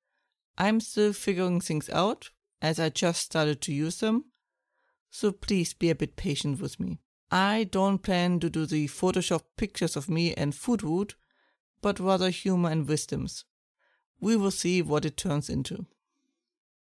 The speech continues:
Lastly, we get to the book. Yes, I plan to write one, so you have all the knowledge in one book. The mapping out of P T S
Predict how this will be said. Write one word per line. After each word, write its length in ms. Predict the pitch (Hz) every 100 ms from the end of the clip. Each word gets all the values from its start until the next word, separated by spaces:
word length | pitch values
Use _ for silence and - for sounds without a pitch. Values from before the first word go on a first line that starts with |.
| _ _ _ _ _
Lastly, 680 | 175 170 156 - 180 208 220 -
we 220 | 185 185
get 240 | 170 180 175
to 140 | 180
the 120 | 165
book. 440 | 175 160 151 - - _ _ _ _ _ -
Yes, 420 | 160 160 214 - - _ _
I 100 | 175
plan 480 | 175 - 185 180 190
to 140 | 185 175
write 340 | 165 180 170
one, 320 | 156 156 208 - _ _ _ _
so 140 | -
you 160 | 185 190
have 180 | 180 -
all 260 | 190 196 214
the 120 | 220
knowledge 460 | 196 175 170 165
in 240 | - 175 147
one 260 | 165 175
book. 400 | 147 143 - - - _ _ _ _ _ _ -
The 80 |
mapping 420 | 185 196 208 240 220
out 280 | 180 180 185
of 300 | - 160 -
P 160 | - 185
T 200 | 180 170
S 360 | 170 233 -